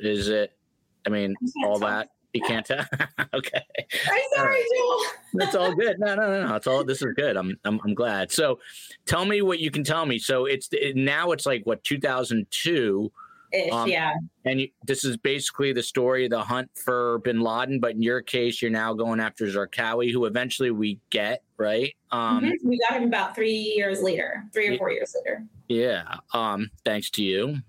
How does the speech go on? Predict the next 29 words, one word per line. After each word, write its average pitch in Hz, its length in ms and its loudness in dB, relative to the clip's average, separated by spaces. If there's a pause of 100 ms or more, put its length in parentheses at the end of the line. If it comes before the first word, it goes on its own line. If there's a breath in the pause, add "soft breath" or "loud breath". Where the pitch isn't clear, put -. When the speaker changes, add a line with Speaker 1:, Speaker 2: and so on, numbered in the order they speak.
(160)
Speaker 1:
And, 104 280 2
uh, 98 160 2
Speaker 2:
<laughs> - 40 -4
Speaker 1:
thank 113 200 -2
you 117 80 -2
for 117 100 -2
your 104 100 2
service 113 540 0
to 120 140 -4
our 107 120 -2
country, 127 380 -2
by 120 220 0
the 127 100 0
way. 135 280 2
So, 131 460 2
um, 120 320 0 (1900 loud breath)
yeah. 175 220 2
So 135 220 0
how 151 240 0
long 175 360 0
does 151 180 0
this 151 220 0
hunt 156 360 -4
go 139 220 0
on 165 220 0
for? 123 380 0
And, 120 80 -2
like, 120 240 -2
what, 131 160 0